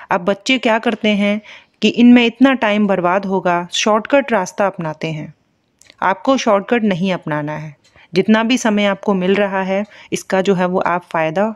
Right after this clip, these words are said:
लेंगे, ठीक है। और जो भी पीछे हो चुका है वो हो चुका, उसमें आप बदलाव नहीं कर सकते हैं, उसके बारे में बार बार आपको नहीं सोचना है, ठीक है। तो हम जो है वो कल से एनसीईआरटी की बुक्स जो है वो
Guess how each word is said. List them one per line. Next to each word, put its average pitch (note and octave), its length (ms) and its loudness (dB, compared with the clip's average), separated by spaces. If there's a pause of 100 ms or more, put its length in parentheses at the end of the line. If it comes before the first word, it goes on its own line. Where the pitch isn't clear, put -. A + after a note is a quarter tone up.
(160)
लेंगे, D#3 440 -4 (600)
ठीक A3 200 0
है। B3 160 0 (280)
और F3 200 0 (200)
जो G3 220 4
भी A#3 160 4
पीछे G#3 280 2
हो F#3+ 200 2
चुका G3+ 300 0
है F#3+ 280 -2 (320)
वो F#3+ 180 2
हो G#3 200 4
चुका, G#3 440 0
उसमें G3+ 340 0
आप G3 100 0
बदलाव F3+ 380 0
नहीं E3+ 260 0
कर G#3+ 120 0
सकते F#3 400 -4
हैं, G3 240 -4
उसके F#3+ 240 -2
बारे E3+ 260 0
में F#3+ 220 0
बार D#3+ 220 2
बार F#3 180 0
आपको F3 240 -2
नहीं F#3 280 0
सोचना D#3 420 -8
है, D#3+ 180 -14 (800)
ठीक G#3+ 200 0
है। C4+ 160 0 (440)
तो F#3 80 2
हम G3+ 220 0
जो G3+ 120 4
है G3 100 0
वो G3+ 140 0
कल F3+ 220 0
से G#3+ 180 0
एनसीईआरटी F#3 760 0
की F#3+ 160 -4
बुक्स F#3+ 280 -2
जो F#3 100 2
है F3 140 -4
वो F#3 220 -2